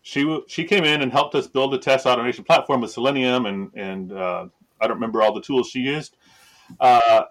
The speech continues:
and trained our in-house Q A on how to use these new tools and to write tests in Cucumber and, and Gherkin and all this stuff. We, uh, of course, everybody was apprehensive about this change. Uh, we've talked about this. Fear is a, is a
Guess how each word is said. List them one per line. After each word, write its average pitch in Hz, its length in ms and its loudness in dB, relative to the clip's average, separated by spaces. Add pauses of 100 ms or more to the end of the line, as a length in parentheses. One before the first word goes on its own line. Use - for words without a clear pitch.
(100)
and 135 240 2
trained 185 340 2
our 147 160 6
in-house 131 600 0 (520)
Q 127 240 2
A 107 360 2
on 113 100 2
how 131 140 4
to 117 40 2
use 113 220 0
these 107 160 -10
new 107 100 -8
tools 95 420 -8
and 98 160 -8
to 104 80 -8
write 107 180 2
tests 110 260 -4
in 104 80 -10
Cucumber 95 520 -8
and, 92 140 -12
and 90 340 -14 (120)
Gherkin 101 380 -2
and 92 80 -6
all 87 80 -6
this 87 160 -8
stuff. - 180 -8 (800)
We, 139 500 0 (260)
uh, 123 200 2
of 131 80 0
course, - 260 2
everybody 165 320 2
was 135 80 4
apprehensive 139 440 0
about 123 180 0
this 110 100 -14
change. 175 560 -2
Uh, 113 220 0 (280)
we've 123 120 -8
talked 156 200 4
about 120 200 2
this. 104 180 -4
Fear 143 280 0
is 131 180 4
a, 113 160 -2
is 113 100 -4
a 107 140 -2